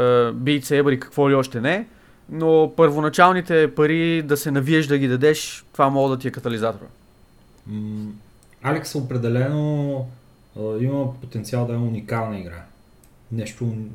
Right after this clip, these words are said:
Speaker 2: нещо невиждано досега. Да видим
Speaker 1: Еми не,
Speaker 2: как
Speaker 1: тя,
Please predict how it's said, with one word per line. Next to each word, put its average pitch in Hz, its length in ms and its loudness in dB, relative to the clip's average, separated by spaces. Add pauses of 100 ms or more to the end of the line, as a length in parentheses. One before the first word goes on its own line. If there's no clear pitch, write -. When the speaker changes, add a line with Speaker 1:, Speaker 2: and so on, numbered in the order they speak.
(120)
Speaker 2:
нещо 120 440 -2
невиждано 117 520 -2
досега. 95 400 -12 (420)
Да 113 60 -8
видим 135 160 0
Speaker 1:
Еми 170 40 0
не, 196 120 2
Speaker 2:
как 127 80 -2
Speaker 1:
тя, 180 240 6